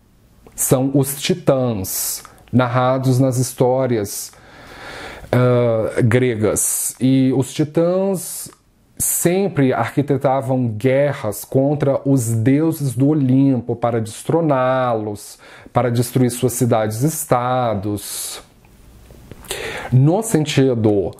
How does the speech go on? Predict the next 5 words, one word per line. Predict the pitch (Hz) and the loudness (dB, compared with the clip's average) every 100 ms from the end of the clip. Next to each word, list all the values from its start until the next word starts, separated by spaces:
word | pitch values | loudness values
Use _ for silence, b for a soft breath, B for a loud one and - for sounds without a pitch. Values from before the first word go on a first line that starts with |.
| B B B B | B B B B
védico, | 101 101 127 131 110 107 - 104 95 | 0 2 2 0 0 -2 0 -2 2
os | 127 127 | 2 2
asuras | 127 - 151 151 147 | 0 0 2 2 0
são | - 143 143 | 0 0 0
exatamente | 120 113 120 160 165 156 139 135 143 - 143 | -2 -2 0 0 0 0 0 0 -2 0 0